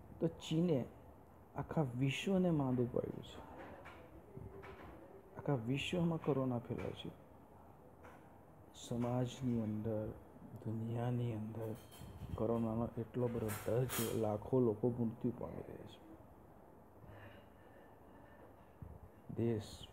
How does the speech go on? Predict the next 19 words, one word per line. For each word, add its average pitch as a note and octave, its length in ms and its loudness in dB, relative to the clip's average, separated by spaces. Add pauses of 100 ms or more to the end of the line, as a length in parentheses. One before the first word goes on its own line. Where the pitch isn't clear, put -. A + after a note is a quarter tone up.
વિદેશ A2 460 0 (720)
કોઈ C3+ 160 4
જગ્યાએ A#2 500 0
બાકી - 240 -4
નહીં. B2 200 -8 (1400)
તો - 60 -4 (160)
એ D3+ 120 0
ચીનને D#3 520 2 (100)
આજે B2 300 2
આપણે D#3 260 6
શિક્ષા E3 360 0
નહીં G3 320 6
આપવી - 220 0
જોઈએ? G3+ 300 0 (3000)
વિશ્વના D#3 420 4
મહાનુભાવો C#3 720 6 (2000)
એવું C#3 220 6
માને B2+ 300 2
છે B2+ 440 -10